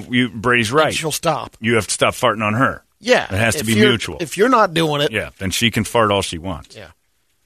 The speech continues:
Speaker 1: But if you two farting all over each other, you're brother and sister, and no more blowjobs. That makes sense to me.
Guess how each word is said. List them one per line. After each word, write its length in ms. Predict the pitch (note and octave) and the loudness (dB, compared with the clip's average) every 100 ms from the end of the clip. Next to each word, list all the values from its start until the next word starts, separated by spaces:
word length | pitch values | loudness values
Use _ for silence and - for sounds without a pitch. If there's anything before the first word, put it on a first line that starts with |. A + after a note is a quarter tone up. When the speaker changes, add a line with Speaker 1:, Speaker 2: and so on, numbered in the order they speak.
| _ _ _ - | _ _ _ -12
Speaker 1:
But 80 | |
if 100 | D#2+ | -10
you 60 | G#2+ | -8
two 180 | - B2+ | -2 -2
farting 420 | - D3+ C#3 G#2 | 0 0 0 0
all 120 | F#2 | -2
over 200 | F2+ E2+ | -2 -4
each 160 | D#2 - | -8 -8
other, 160 | E2 | -4
you're 120 | G2 F2 | -4 0
brother 300 | B2 B2+ A#2 | 0 2 2
and 120 | F2+ | 2
sister, 340 | G2+ - G#2+ | -2 -2 -2
and 140 | G#2 G2 | -2 0
no 120 | G#2+ | 0
more 180 | G#2 G2 | -2 -2
blowjobs. 500 | G2+ E2+ D2+ - - | -2 -2 -6 -12 -4
That 180 | A#2+ B2 | -2 0
makes 220 | B2 - | -2 -2
sense 280 | A#2+ F#2+ - | -2 -2 -6
to 100 | |
me. 140 | D2 | -14